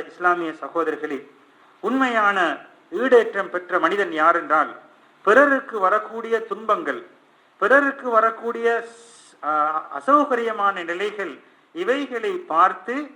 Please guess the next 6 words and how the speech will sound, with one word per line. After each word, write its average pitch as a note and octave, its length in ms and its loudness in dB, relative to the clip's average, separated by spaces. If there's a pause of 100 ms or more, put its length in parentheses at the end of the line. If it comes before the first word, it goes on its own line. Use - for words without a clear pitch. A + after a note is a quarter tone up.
(220)
படிப்பினை A#3+ 580 -4
பெறக்கூடிய G3 560 -4
மனிதன்தான் F3 680 0 (340)
உண்மையான F#3 580 0 (540)
ஈடேற்றம் G#3+ 540 0
பெற்றவனாக E3 560 -2